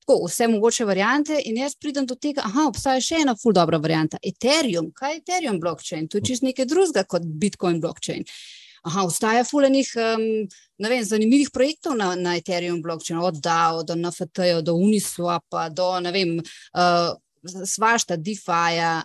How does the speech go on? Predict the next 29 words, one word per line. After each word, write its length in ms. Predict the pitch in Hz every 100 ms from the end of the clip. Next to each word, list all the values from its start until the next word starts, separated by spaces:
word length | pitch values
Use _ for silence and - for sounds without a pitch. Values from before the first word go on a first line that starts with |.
| -
em, 300 | 170 170 165
in 160 | 196 185
potem 380 | 196 - 294 311
se 140 | 269
skozi 300 | - 214 - -
to 140 | 285
v 40 | 214
bistvu 320 | 247 233 214
učiš 280 | 208 302 302
in 60 | 247
pol 160 | 262
sem 140 | 269 285
rekla: 220 | 277 269
"A 60 | -
vidiš, 300 | 370 254 - 180
v 80 | 165
to 160 | 254 277
pa 140 | 320
bi 140 | 254 359
vložila." 480 | 294 208 196 175
Zakaj? 400 | 151 170 226 240
Zato, 240 | 233 220 233
ker 120 | 208
zdaj 180 | 190 208
razumem. 760 | 185 151 220 277 277 262 262 233 - - -
Zakaj? 600 | 175 - 233 240 247 240
Em, 520 | 196 190 190 190 185 185
zato, 320 | 185 190 226
ker 240 | 220 202